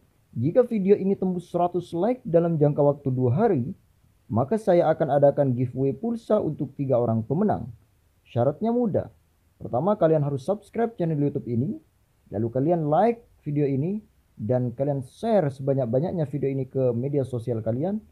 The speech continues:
dan yang terakhir, komen di bawah video ini. Semoga beruntung.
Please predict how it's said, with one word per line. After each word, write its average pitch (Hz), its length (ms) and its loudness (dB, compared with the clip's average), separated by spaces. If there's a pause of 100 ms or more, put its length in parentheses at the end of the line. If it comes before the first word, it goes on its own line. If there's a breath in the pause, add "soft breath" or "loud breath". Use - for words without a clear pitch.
(320)
dan 107 80 -2
yang 107 160 0
terakhir, 120 560 0 (240)
komen 185 560 0
di 143 160 0
bawah 135 480 4
video 120 320 -2
ini. 143 320 -2 (480)
Semoga 104 240 -2
beruntung. 165 640 2